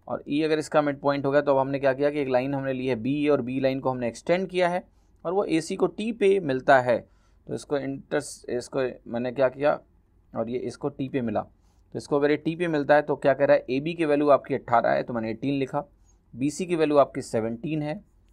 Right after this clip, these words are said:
तो मैंने यहाँ पर सेवनटीन लिखा। और एसी की वैल्यू आपकी दी है फ़िफ़्टीन, तो मैंने यहाँ फ़िफ़्टीन लिखा। पूछ कह रहा है कि टीसी बता दो, what is the length of टीसी? अब ये आपको अच्छे से ध्यान होगा, इसको मैंने बहुत अच्छे से एक्सप्लेन किया था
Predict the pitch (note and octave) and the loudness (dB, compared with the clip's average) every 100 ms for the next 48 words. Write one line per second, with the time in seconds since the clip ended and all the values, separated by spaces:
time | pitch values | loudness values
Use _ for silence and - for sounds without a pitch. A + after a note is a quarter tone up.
0 | _ - A2 A#2 A#2 A2+ G#2 - G#2+ A#2 | _ -10 -6 -4 -4 -4 -6 -6 -6 -6
1 | C#3 D3+ C#3+ D3 D3+ _ _ _ _ _ | -4 -4 -4 -8 -10 _ _ _ _ _
2 | B2 - C3+ C#3 F3 E3 D3+ D3+ C3+ - | -12 -6 -6 -4 -4 0 2 4 4 0
3 | C3 C3 C3+ - A2 _ D3 E3 E3 A#2 | -6 -4 -4 -6 -8 _ -2 -2 -4 -4
4 | A2+ A2 A2+ A2+ - C#3 D3+ C#3 D3+ D#3 | -4 -4 -6 -8 -8 -4 -4 -2 -2 -4
5 | _ _ _ _ - E3 E3 E3 D#3 D#3+ | _ _ _ _ -6 -4 2 4 4 0
6 | D#3+ E3 D3+ D3+ A2 G#2 F2+ - C3 B2 | -6 -8 -6 -4 0 -2 -2 -12 -4 0
7 | D#3+ F3+ E3 C#3 C3+ C3+ - G#2 - - | 0 0 0 0 -4 -8 -8 -12 -14 -20
8 | _ _ _ - C3+ E3+ F3 F3 E3+ - | _ _ _ -12 0 4 4 4 0 0
9 | F3+ E3 C3 C#3+ D3+ D#3 - D3 B2 G#2 | -4 0 2 2 0 -2 -2 -8 -8 -2
10 | G2+ C#3+ D3 D#3 D3 D3+ - C#3 C#3+ C3+ | 4 4 4 0 -4 -6 -4 -4 -2 0
11 | C3+ | 0